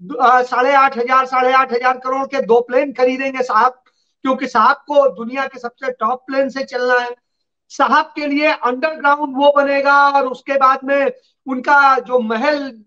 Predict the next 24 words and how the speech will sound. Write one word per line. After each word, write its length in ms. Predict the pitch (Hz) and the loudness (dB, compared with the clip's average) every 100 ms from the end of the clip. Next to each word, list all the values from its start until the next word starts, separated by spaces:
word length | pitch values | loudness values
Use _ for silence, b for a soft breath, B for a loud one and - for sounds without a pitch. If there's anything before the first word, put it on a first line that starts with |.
| 208 | -20
बन 320 | 196 247 262 | -4 -2 2
रहा 160 | 254 262 | 4 4
है 60 | |
प्रधानमंत्री 680 | 262 254 247 247 247 254 262 | 2 -2 -2 -2 -4 -4 0
आवास 380 | 240 247 254 - | 2 2 0 -2
के 140 | 254 | -2
रूप 220 | 254 254 - | -2 -4 -6
में, 200 | 277 254 B B _ - | -2 -4 B B _ -4
वो 180 | 208 302 | 0 2
बनेगा, 520 | 277 262 262 262 269 | 2 0 -2 2 2
और 180 | 269 262 | 2 0
उसके 280 | 240 - 269 | -6 -8 -2
अलावा 300 | 254 247 262 | 0 0 0
उनका 380 | 247 226 269 | -2 -2 0
office 540 | 247 220 226 233 302 285 - | 2 2 2 0 -4 -6 -12
दिव्य 300 | 208 233 254 | -10 -6 0
बनेगा। 480 | 254 247 254 254 254 247 _ _ _ - | 2 4 4 4 2 0 _ _ _ 2
तो 60 | |
आप 220 | 277 269 | 2 2
समझिए 380 | 269 262 269 277 | -2 -10 -8 -6
ये 260 | 262 170 220 | -8 -4 0
हो 240 | 247 254 | 2 2
रहा 200 | 254 247 | 0 0
है, 60 | 247 | -2